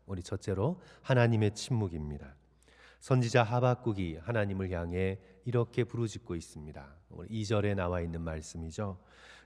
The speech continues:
"여호와여, 내가 부르짖어도 주께서 듣지 아니시-, 아니하시고, 아니하시니 어느 때까지니까?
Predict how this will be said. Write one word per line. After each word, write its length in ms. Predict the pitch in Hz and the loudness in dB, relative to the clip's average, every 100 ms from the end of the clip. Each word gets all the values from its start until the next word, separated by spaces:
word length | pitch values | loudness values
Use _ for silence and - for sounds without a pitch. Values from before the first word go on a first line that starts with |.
| 113 | 4
"여호와여, 540 | 117 117 113 110 104 | 6 8 8 6 6
내가 280 | 98 107 113 | 4 2 0
부르짖어도 1200 | - 120 120 113 110 117 110 117 117 120 120 - - _ | 0 0 0 -2 0 2 2 2 2 0 -2 -6 -20 _
주께서 440 | - 135 - 123 117 | -8 -4 2 2 2
듣지 320 | - - 101 | -2 -4 -2
아니시-, 480 | 87 80 80 - - | -2 -2 -6 -10 -12
아니하시고, 920 | 95 92 85 80 - - - 95 143 160 | -4 -2 -2 -6 -8 -14 -8 -4 -4 -4
아니하시니 760 | 95 95 95 90 - 107 185 208 - - - - | -2 2 0 -2 -2 0 0 0 -10 -20 -6 4
어느 300 | 113 113 120 | 6 6 4
때까지니까? 1900 | - 113 110 110 - 107 98 98 92 87 87 - 85 80 76 76 71 71 - | 2 0 0 0 -4 -6 -6 -6 -6 -6 -10 -12 -10 -10 -12 -20 -20 -20 -20